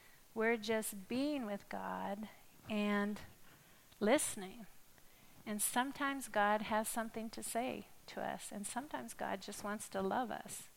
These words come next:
But it's about carving out that time to be with God in a way where I can create the space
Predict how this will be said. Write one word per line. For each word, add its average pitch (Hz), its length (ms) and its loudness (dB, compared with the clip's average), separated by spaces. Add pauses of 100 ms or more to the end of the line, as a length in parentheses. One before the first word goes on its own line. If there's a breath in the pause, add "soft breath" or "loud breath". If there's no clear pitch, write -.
(440 soft breath)
But 214 160 6
it's 208 240 -2
about 190 380 0
carving 233 540 4
out 202 200 -2
that 202 300 2
time 196 400 0
to 202 100 -4
be 226 220 0
with 240 200 -2
God 190 300 4
in 190 160 0
a 190 60 -2
way 202 500 4 (840 loud breath)
where 208 160 6
I 208 120 10
can 196 300 -2
create 233 560 2
the 226 100 0
space - 840 2